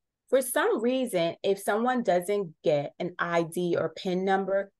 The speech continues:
they can request it. They can go on anchor dot N J dot gov, go on the homeowner information tab. When you see it, it will be a plus there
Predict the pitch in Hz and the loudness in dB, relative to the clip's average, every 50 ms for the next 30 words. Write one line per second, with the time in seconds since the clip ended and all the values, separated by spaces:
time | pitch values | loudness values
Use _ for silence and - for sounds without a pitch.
0 | _ _ 170 165 170 202 196 202 226 233 233 - - 247 220 202 190 185 180 165 | _ _ -12 0 4 6 8 8 6 6 0 -6 -6 -2 -2 0 0 -2 -4 -4
1 | 170 180 175 175 - - - - 160 156 - - - - - 147 139 143 - - | -6 -8 -8 -10 -16 -12 -4 -4 -4 -2 -4 -8 -12 -8 -8 -6 -6 -6 -10 -12
2 | _ _ - - _ _ 185 190 190 220 220 214 208 - 208 214 226 240 262 269 | _ _ -20 -20 _ _ 0 0 0 0 -2 0 2 4 4 6 8 8 6 6
3 | 214 - - 185 185 196 208 208 208 202 185 170 170 - - 175 170 180 190 180 | 4 0 -2 -2 -2 0 0 0 0 2 0 0 0 -2 -2 -4 -4 -4 -6 -4
4 | - 190 185 190 190 190 180 180 175 - 160 151 147 147 147 143 - _ _ _ | -4 -2 -2 0 -2 0 -2 -2 0 0 2 4 6 6 4 4 2 _ _ _
5 | _ _ _ _ - 160 - 196 190 196 214 208 - 214 220 220 220 214 190 185 | _ _ _ _ -4 4 6 8 10 10 8 6 4 0 0 0 2 0 0 0
6 | 190 208 202 196 214 233 240 233 226 214 214 220 214 208 202 - - 165 190 190 | 0 2 2 4 4 2 0 -2 -2 -2 0 0 -2 -4 -6 -6 -4 -4 -6 -4
7 | - 214 208 196 190 180 175 180 180 175 - 170 165 160 - - 147 139 135 127 | -4 -2 -2 0 0 0 -2 -2 -4 -4 -6 -8 -8 -8 -6 -6 -4 -2 0 0
8 | - - - - _ _ _ _ _ _ _ - - _ - 185 208 202 202 202 | -2 -2 -6 -8 _ _ _ _ _ _ _ -20 -20 _ 2 2 4 4 4 0
9 | 208 202 - - - 285 302 302 262 220 202 - - 175 180 165 190 185 160 190 | -2 -4 -6 0 2 2 6 8 6 6 6 4 4 2 2 4 2 0 0 2
10 | 180 170 - - - - 247 233 247 247 - - 196 165 160 156 147 139 139 139 | 2 2 0 0 -2 0 2 2 2 0 -2 -6 -4 2 2 4 4 4 2 -2
11 | - - | -6 -10